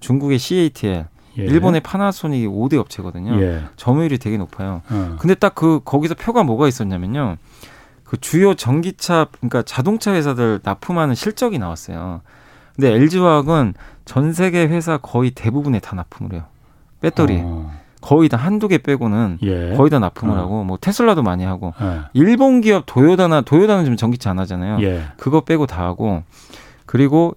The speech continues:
Speaker 1: 에스케이가 한 네 군데 정도 납품하고 있고, 삼성도 한 다섯, 여섯 군데.
Speaker 2: 예.
Speaker 1: 근데 봤더니 파나소닉은 테슬라하고 도요타, 혼다만 하더라고요.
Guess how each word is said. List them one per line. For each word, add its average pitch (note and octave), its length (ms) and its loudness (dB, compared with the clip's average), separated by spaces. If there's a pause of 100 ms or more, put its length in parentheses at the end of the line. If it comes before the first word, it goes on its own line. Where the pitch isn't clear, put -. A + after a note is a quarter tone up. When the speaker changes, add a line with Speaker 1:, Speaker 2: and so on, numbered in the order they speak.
Speaker 1:
에스케이가 D3+ 760 2
한 C3+ 220 0
네 G#2+ 120 2
군데 B2+ 280 0
정도 E2+ 340 -6 (340)
납품하고 G2+ 460 -2
있고, - 180 -8
삼성도 G3+ 500 0
한 C3+ 120 2
다섯, F#2+ 240 -4
여섯 F#2 200 -8
군데. E2 280 -10 (220)
Speaker 2:
예. F2+ 220 -2
Speaker 1:
근데 E3 200 2
봤더니 C#3 640 0 (600)
파나소닉은 F3 760 0
테슬라하고 D#3+ 720 0
도요타, A#2+ 360 -2
혼다만 F3+ 440 -2
하더라고요. E2+ 440 -10